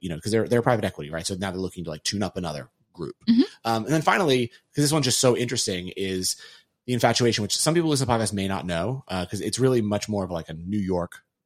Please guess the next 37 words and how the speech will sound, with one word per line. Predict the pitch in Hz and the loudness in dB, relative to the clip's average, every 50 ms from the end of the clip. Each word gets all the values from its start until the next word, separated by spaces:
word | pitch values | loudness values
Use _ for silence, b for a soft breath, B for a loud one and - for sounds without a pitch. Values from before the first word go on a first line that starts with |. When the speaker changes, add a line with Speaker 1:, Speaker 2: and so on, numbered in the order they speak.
| _ _ 98 | _ _ -12
Speaker 1:
media | 101 101 101 98 | -8 -6 -4 -4
company. | - 107 104 92 110 110 110 | -4 -4 -6 -4 -4 -4 -4
I | 107 | -4
feel | 107 - 117 117 | -2 0 0 0
like, | 113 - - | 0 -2 -4
like, | 73 87 92 | -8 -10 -8
when | 95 87 | -8 -8
I'll | 82 82 82 B B B B B B - | -6 -8 -8 B B B B B B -6
ask | 92 101 - | -4 -4 -4
people | 104 87 98 95 92 - | -4 -2 0 0 0 0
in | - - 92 | -2 -4 -6
other | 87 85 85 82 | -6 -6 -4 -4
cities, | - - - 92 87 85 85 85 82 | -2 -2 -2 -2 -2 -4 -6 -6 -6
they, | 87 82 - | -8 -8 -8
they're | 90 98 | -8 -8
not | 90 85 80 - | -8 -6 -8 -8
as | - - | -10 -12
familiar | - 90 87 85 82 | -10 -8 -6 -6 -6
with | 78 76 - | -6 -6 -6
it. | 92 - B B B B B B | -8 -8 B B B B B B
Being | - 127 123 | -4 0 2
bought | 127 120 117 | 2 2 2
by | 120 107 | 2 0
J | - 107 101 | 0 -2 -2
P | - 101 | -4 -6
Morgan. | 92 92 92 92 87 85 80 80 82 82 - | -6 -6 -4 -6 -6 -6 -8 -10 -12 -14 -10
Um, | - 92 92 90 90 87 87 87 90 b b b b b b b b _ _ _ _ | -6 -4 -4 -2 -2 -4 -6 -8 -10 b b b b b b b b _ _ _ _
this | - 185 | -2 0
one's | 277 311 277 | 2 2 2
interesting, | 262 202 190 180 143 - 135 120 113 107 107 104 - | 2 2 2 0 0 2 2 2 2 0 -2 -4 -4
I | - 110 | -2 -2
think, | 123 120 110 | -2 -2 -2
for | - 113 | -2 -4
a | 98 | -4
few | - 110 101 | -2 -4 -4
reasons. | 98 85 87 90 85 87 | -4 -4 -6 -8 -10 -8
One, | 95 98 104 104 110 131 139 139 | -6 -4 -2 -2 -2 -2 -4 -6